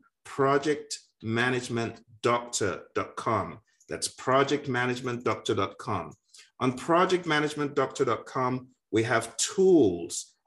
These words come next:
and training available to help you. We have the P M P exam immersion, the full masterclass of thirty-five hours, the Agile Certified Practitioner for those who are certified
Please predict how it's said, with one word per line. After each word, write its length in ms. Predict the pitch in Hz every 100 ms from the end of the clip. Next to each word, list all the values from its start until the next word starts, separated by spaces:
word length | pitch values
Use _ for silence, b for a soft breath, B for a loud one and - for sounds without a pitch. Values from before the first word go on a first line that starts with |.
| 117
and 240 | 120 123
training 760 | - - 139 156 156 147 143 139 _ _ _ _ -
available 840 | 117 110 135 156 156 131 110 98
to 180 | 90 123
help 440 | 117 139 127 - 95
you. 180 | 90
We 140 | 92 98
have 400 | 110 107 104 - _ _ _ -
the 40 |
P 200 | - 139
M 100 | 135
P 100 | 131
exam 380 | 127 123 123 120
immersion, 640 | 107 117 160 165 160 151 143
the 80 |
full 380 | 107 - 147 143
masterclass 760 | 135 131 135 - - 135 123 120
of 120 | 104
thirty-five 540 | - 135 131 135 127 123
hours, 500 | 120 120 123 123 _ _ _ _ -
the 160 | 110 -
Agile 380 | 135 139 131 131
Certified 560 | 131 131 123 139 123 123
Practitioner 560 | 107 - 135 131 127
for 160 | 123 117
those 240 | 117 113
who 100 | 120
are 40 | 107
certified 640 | - 143 139 - 113 107